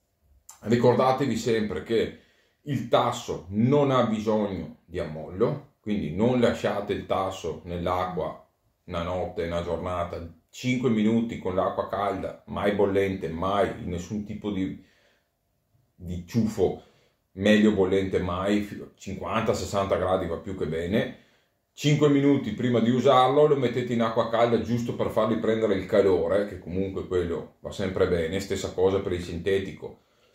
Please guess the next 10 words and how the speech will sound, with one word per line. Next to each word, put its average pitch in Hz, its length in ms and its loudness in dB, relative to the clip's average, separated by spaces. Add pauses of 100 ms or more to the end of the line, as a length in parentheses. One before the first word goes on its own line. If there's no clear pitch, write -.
(180)
va 104 160 2
benissimo. 107 600 4
Il 143 120 6
maiale 127 560 4
magari, 113 500 0
ecco, 98 340 -2
quello 107 380 4
se 113 180 0
riuscite 107 880 0
mezz'oretta 104 840 0